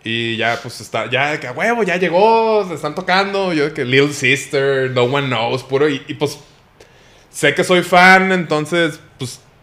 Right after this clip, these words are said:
la gente que no es tan fan como que no conoce todas las rolas, conoce las que más pegaban. Y yo ya sabía como que las famosillas, entonces cuando pasaba una, volteaba a ver a Dani y yo así como que, "Diviértete conmigo", y Dani nomás así como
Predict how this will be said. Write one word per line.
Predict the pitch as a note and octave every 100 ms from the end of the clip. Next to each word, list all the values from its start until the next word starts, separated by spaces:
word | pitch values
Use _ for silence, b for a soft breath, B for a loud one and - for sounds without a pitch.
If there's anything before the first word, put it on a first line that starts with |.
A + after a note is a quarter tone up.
| _
la | C3+ B2+
gente | - C3+ D#3+
que | D3
no |
es | B2+
tan | D#3+ C#3+
fan | D#3 D#3
como | D#3+
que | C3
no | A2+ A2+
conoce | B2+ A#2+ C#3 C3
todas | B2+ B2+ B2+ C#3 D3
las | C3
rolas, | C3+ C#3 D3+ D3
conoce | G#2+ G#2+ B2+
las | B2
que | A#2
más | G2+ -
pegaban. | B2 A#2 A2+ B2 B2+ - b b b -
Y | A#2
yo | B2
ya | B2
sabía | D#3 C#3 C#3
como | E3 D#3 D3+
que | C3 A#2+ A2 G2+ G2+
las | A#2 -
famosillas, | A#2+ G2+ C3 D3+ D3 D3 D3 -
entonces | A#2 G2+ A#2+ C#3+
cuando | C#3 B2+ -
pasaba | A2 C3 C#3
una, | D#3 D#3+
volteaba | C#3+ B2 B2
a |
ver | C#3+
a | C#3+
Dani | D3 D3
y |
yo | D3+
así | D#3+
como | D#3 D#3
que, | D3+ C3 A2+ G2 - - _ _ _
"Diviértete | B2 A#2+ D3 F#3+ G#3
conmigo", | F3+ D3 F#3+ F#3
y | C#3
Dani | B2+ D3
nomás | C#3 B2+
así | C#3 E3
como | D#3+ D#3 D3 G#2+